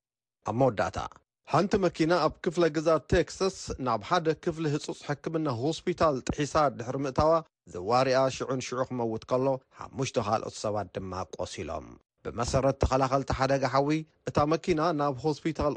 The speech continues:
ኦስትን ክፍሊ ህጹጽ ሕክምና ሃንደበት ዝኣተወት ትማሊ ኣጋምሸት እዩ። ንዘዋሪ እታ መኪና ድሕሪ እቲ ሓደጋ ካብታ መኪና ብምውፃእ ናብቲ ሆስፒታል ኣትዩ ንክሕከም ከም ዝተገብረ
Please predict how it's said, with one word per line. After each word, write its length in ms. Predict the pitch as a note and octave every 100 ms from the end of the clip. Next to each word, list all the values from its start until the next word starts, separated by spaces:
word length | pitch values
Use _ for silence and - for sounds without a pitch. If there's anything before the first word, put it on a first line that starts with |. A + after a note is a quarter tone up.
| -
ኦስትን 460 | D#3 - - G#2+ E2+ D2+ -
ክፍሊ 260 | D3+ C3+ D3
ህጹጽ 300 | C#3 D3 -
ሕክምና 500 | C3 - C#3 C#3 B2+ G2+ F#2+
ሃንደበት 520 | D3 G#3+ E3+ C3+ A2
ዝኣተወት 560 | A2 G2+ A2 C3 C3 - -
ትማሊ 340 | D3 A2 E2+ E2+ -
ኣጋምሸት 520 | A#2+ G#2 F#2 - G2+
እዩ። 160 | F2+ D#2+ - - _ _ -
ንዘዋሪ 540 | G2+ G#2 C3 B2+ C3+ C3+
እታ 180 | C3+ C#3
መኪና 320 | C#3 C3+ D3+ D#3+ D#3 _ _ -
ድሕሪ 240 | - - B2+
እቲ 120 | -
ሓደጋ 300 | - C3 C#3 D3+
ካብታ 300 | C#3+ C#3+ - C#3+
መኪና 340 | D3 - D3+ C#3+
ብምውፃእ 520 | C3 C#3 D3 - E3+
ናብቲ 280 | D#3 D3 -
ሆስፒታል 460 | D3+ C#3 D#3+ D3+ D3
ኣትዩ 300 | A#2 D3 D#3+
ንክሕከም 720 | D#3+ D3 - C3 C#3 - E3+ C#3+
ከም 160 | A2+ G#2+
ዝተገብረ 420 | - A2+ C3 C3